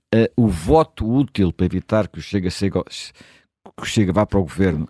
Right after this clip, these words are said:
é no Partido Socialista. Este, este era, foi o discurso de António Costa,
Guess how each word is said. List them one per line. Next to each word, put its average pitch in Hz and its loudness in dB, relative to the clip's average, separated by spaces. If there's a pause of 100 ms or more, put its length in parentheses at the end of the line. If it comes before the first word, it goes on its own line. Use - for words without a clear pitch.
é 113 2
no 98 6
Partido 90 -4
Socialista. 127 -2 (720)
Este, - -4
este 101 -2
era, 92 -2 (100)
foi 101 -2
o - 0
discurso - -4
de 82 -8
António 87 -2
Costa, 85 -6